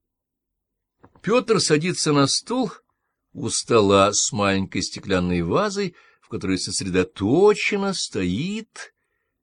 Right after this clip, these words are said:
невероятно живой цветок, вроде бы полевой, вроде бы только с поля,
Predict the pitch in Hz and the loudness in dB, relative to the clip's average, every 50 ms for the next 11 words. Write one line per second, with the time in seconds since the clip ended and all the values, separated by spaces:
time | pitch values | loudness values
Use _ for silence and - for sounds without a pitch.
0 | _ _ _ - - 87 87 85 87 85 87 87 85 82 80 104 170 220 240 240 | _ _ _ -6 -4 -2 0 2 2 4 4 4 2 2 2 2 4 4 4 2
1 | 233 - - _ - 90 85 82 80 78 80 82 82 110 175 190 180 175 - - | 0 -2 -4 _ -8 -4 -4 -4 -4 -4 -6 -6 -4 -4 -4 -4 -6 -6 -8 -8
2 | - - - - 95 104 - _ _ - - 143 110 90 - - - - - 90 | -8 -8 -8 -8 -8 -8 -10 _ _ -2 0 2 2 2 0 -4 -10 -12 -10 -8
3 | 85 85 90 107 139 139 156 160 151 156 170 147 - _ _ _ _ _ _ _ | -6 -4 -4 -4 -6 -6 -8 -6 -4 -4 -4 -4 -6 _ _ _ _ _ _ _
4 | _ _ _ _ _ _ _ - 131 143 143 151 160 156 147 139 117 107 101 95 | _ _ _ _ _ _ _ -6 -4 -2 -2 -2 -2 -4 -2 -2 -2 0 2 2
5 | 92 92 95 - _ _ _ _ _ _ - - 98 95 92 98 - - 107 - | 2 2 0 -4 _ _ _ _ _ _ -8 -6 -6 -4 -6 -6 -8 -8 -8 -8
6 | - 85 - _ _ _ _ _ _ _ _ _ - - - - - 131 117 104 | -10 -12 -14 _ _ _ _ _ _ _ _ _ -14 -14 -12 -12 -8 -4 0 2
7 | 98 95 95 92 87 | 4 4 4 4 0